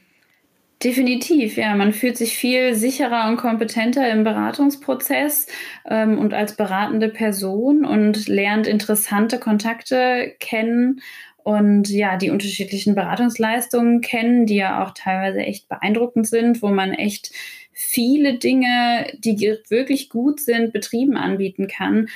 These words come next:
von denen die Betriebe ja teilweise nichts wissen. Und das ist einfach auch immer eine schöne Erfahrung, ähm, dass die vielen Betriebe dann auch so einen Aha-Moment haben. Und ja, das ist ja, sag ich mal,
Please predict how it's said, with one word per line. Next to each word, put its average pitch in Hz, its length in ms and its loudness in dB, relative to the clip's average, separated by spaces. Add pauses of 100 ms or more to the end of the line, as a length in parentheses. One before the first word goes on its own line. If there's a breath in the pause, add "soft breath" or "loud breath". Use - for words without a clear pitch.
von 208 180 2
denen 214 200 2
die 208 100 0
Betriebe 220 560 0
ja 214 140 0
teilweise 214 500 -2
nichts 214 260 -2
wissen. 175 320 0
Und 175 140 0
das 196 140 -6
ist 190 120 -6
einfach 196 320 -6
auch 214 200 -4
immer 226 140 2
eine 190 120 0
schöne 233 380 0
Erfahrung, 220 720 -2 (280 loud breath)
ähm, 202 280 4
dass 202 180 2
die 202 140 0
vielen 226 320 2
Betriebe 226 400 0
dann 214 180 0
auch 208 140 -2
so - 120 -4
einen 208 120 2
Aha-Moment 180 840 0
haben. 170 440 -2 (440 loud breath)
Und 185 480 2
ja, 185 220 -2
das 156 180 -10
ist 180 160 -8
ja, 190 480 0
sag 196 320 -6
ich - 160 -10
mal, 196 380 0